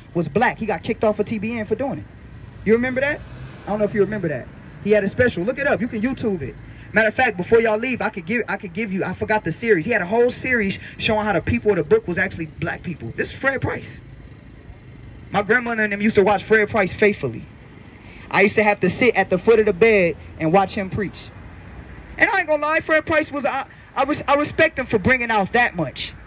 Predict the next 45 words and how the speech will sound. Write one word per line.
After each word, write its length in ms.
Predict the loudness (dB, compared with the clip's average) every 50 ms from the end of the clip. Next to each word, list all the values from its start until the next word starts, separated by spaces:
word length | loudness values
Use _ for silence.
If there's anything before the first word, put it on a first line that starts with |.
| -10 -4
He 120 | -2 0 2
did. 280 | 4 4 4 4 2
He 100 | 0 -2
brought 240 | 0 2 2 2 2
out 160 | 2 2 0
the 80 | 0 0
truth, 220 | 2 2 2 2
and 180 | 0 -2 -4 -6 -8
I'm 200 | -8 -8 -6 -4
telling 200 | -2 -2 0 0
you 60 | -2
that 100 | -2 -2
he 100 | -4 -2
got 220 | -2 -2 -4 -4 -4
kicked 240 | -6 -4 -2 0
off 140 | -2 0 -2
of 80 | -4 -4
T 120 | -4 -4
B 160 | -4 -4 -4
N 140 | -4 -4 -4
for 100 | -4 -4
doing 260 | -4 -4 -4 -6 -6 -6
that. 140 | -8 -10 -10 -14 -18 -18 -20 -20 -20 -20 -20 -20 -20 -20 -20 -16 -6 0
He 100 | 2 4
got, 160 | 4 4 4
he 80 | 2 2
got, 220 | 2 2 2 2
um, 340 | 2 2 2 0 -2 -6 -8 -12 -8 -4
um, 220 | -2 0 0 0
in 80 | -2 -2
trouble 320 | 0 0 0 0 0 -2 -6
f-, 120 | -6 -6 -4
uh, 240 | -4 -4 0 2
with 120 | 2 2 2
T 140 | 2 -2 -2
B 140 | 0 0
N 140 | 0 2 0
a 60 | 0
couple 260 | 0 -2 -2 -2 -4 -6
of 80 | -4
times 280 | -4 -4 -2 -2 -4 -4
for 100 | -4 -2
doing 220 | 0 0 0 0
certain 280 | 0 0 0 -2 -2 -4
things. 300 | -6 -6 -6 -8 -12